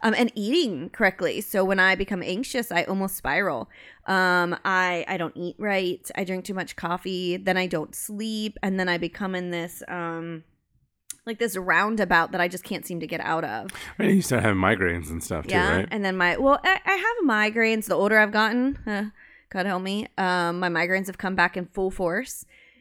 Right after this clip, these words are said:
Speaker 1: So, um, I used to, when I was younger, and when I say younger, I was in first grade when I started having migraines,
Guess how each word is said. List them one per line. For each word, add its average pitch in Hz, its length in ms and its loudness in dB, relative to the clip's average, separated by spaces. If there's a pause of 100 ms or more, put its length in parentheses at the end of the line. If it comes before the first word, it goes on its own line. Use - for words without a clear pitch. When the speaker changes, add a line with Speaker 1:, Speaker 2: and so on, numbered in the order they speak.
(140)
Speaker 1:
So, 196 500 0
um, 185 300 0
I 180 80 4
used 220 400 -4
to, 254 80 -2
when 233 100 2
I 269 80 4
was 240 160 4
younger, 202 540 4
and 160 140 2
when 202 100 0
I 233 80 4
say 247 140 0
younger, 208 300 2
I 190 100 6
was 208 160 -2
in 214 100 -2
first 208 320 -8
grade 175 380 0
when 180 140 -2
I 170 80 -2
started 175 220 0
having 175 220 -4
migraines, 175 720 -2